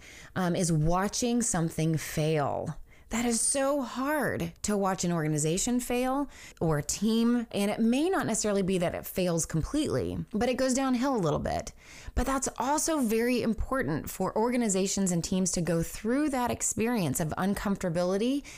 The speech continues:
and maybe going down in a downward slope in order for them to re-examine the things that they need to re-examine. So we need to be a whole lot more comfortable with us not being the ones that jump in to fix something or to make something succeed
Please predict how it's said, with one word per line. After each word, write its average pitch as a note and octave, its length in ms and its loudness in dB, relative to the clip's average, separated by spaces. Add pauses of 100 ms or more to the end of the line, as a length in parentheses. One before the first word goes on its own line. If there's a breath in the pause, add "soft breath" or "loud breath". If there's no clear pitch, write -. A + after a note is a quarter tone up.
(100)
and G3+ 180 2
maybe G#3+ 240 2
going G3+ 360 2
down F3 300 2
in E3+ 80 2
a D#3+ 60 2
downward F3 420 0
slope F3 500 0
in G#3 80 0
order G3+ 160 0
for G3+ 140 -6
them G3 180 0
to F#3+ 80 0
re-examine G3 1000 0
the E3+ 60 -2
things E3+ 300 -2
that F3 140 -2
they D#3+ 120 0
need D#3 180 0
to D#3+ 80 -2
re-examine. D#3 640 0 (340 loud breath)
So B3+ 140 0
we B3+ 120 4
need D4+ 180 2
to E4+ 80 2
be B3 120 2
a G3+ 80 2
whole G3 320 0
lot G#3+ 200 -2
more F3+ 140 2
comfortable F#3+ 500 -2
with F3+ 160 0 (100)
us F#3 280 0
not F3 260 0
being F3 180 2
the D#3+ 100 2
ones D#3 280 0
that E3+ 160 0
jump D#3+ 260 0
in D#3 100 2
to C#3 60 0
fix - 380 -4
something C3+ 580 -2 (340 loud breath)
or F#3 120 0
to F#3 120 0
make G3 300 0
something E3+ 380 0
succeed D3+ 640 0